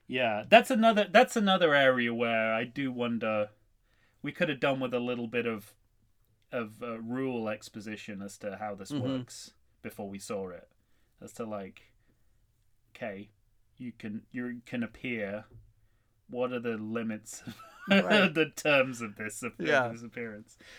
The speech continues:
Speaker 1: But it, yeah, it, it is the, it's the kind of movie that is willing to do anything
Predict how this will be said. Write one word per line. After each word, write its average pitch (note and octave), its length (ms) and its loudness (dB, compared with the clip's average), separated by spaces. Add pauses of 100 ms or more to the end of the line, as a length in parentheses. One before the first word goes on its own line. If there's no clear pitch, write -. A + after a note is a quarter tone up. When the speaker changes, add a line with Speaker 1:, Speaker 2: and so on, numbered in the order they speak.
(180)
Speaker 1:
But F#3 160 8
it, F#3+ 120 4
yeah, G#3+ 160 12
it, F3 60 4
it G3 260 4
is A3 140 6
the, F#3+ 180 0
it's F#3+ 140 -2
the F3 80 0
kind F#3 280 8
of D#3 80 -2
movie D3+ 400 0
that B2+ 160 -4
is B2+ 140 -4
willing B2+ 380 -2
to - 120 -12
do A#2 420 -6 (720)
anything B2+ 840 2